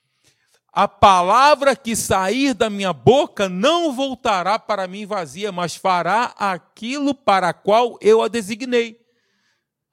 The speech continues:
A palavra saiu da boca de Deus, mas ela vai executar exatamente aquilo que Deus qui-, quis que ela executasse.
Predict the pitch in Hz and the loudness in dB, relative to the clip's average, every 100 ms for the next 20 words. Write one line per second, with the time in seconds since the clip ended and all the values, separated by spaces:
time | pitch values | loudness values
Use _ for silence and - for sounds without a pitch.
0 | _ 151 - 180 208 269 262 - 226 233 | _ -8 0 2 2 2 0 -2 -4 0
1 | 208 175 151 247 247 202 175 190 240 202 | 2 4 4 4 2 -8 -4 -4 -4 -6
2 | 214 170 220 220 170 220 233 214 240 - | -8 -6 -4 -4 -2 -4 -4 -6 -10 -6
3 | 220 - 196 190 180 135 196 302 - 226 | -6 -6 -8 -8 -12 -8 -8 -6 -8 -6
4 | 190 220 - 214 - 180 214 220 - 170 | -8 -10 -12 -18 -16 -14 -14 -14 -16 -10
5 | 165 190 214 - _ _ _ _ _ - | -6 -6 -8 -14 _ _ _ _ _ -10
6 | 226 - - 208 214 - 214 226 202 233 | -10 -10 -8 -8 -8 -8 -8 -6 -8 -8
7 | 254 - 254 311 - - | -10 -10 -8 -8 -14 -18